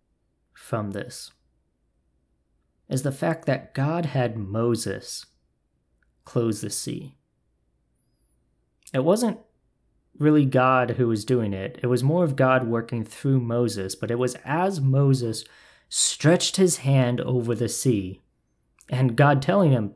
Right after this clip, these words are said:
"Stretch your hand over the sea." And then as he did it, the water went back to normal and crushed all of the Egyptians.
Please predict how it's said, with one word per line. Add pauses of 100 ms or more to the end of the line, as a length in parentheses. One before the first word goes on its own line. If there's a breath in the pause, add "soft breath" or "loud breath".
"Stretch
your
hand
over
the
sea."
And
then
as
he
did
it, (460 soft breath)
the
water
went
back
to
normal (840)
and
crushed
all
of
the
Egyptians.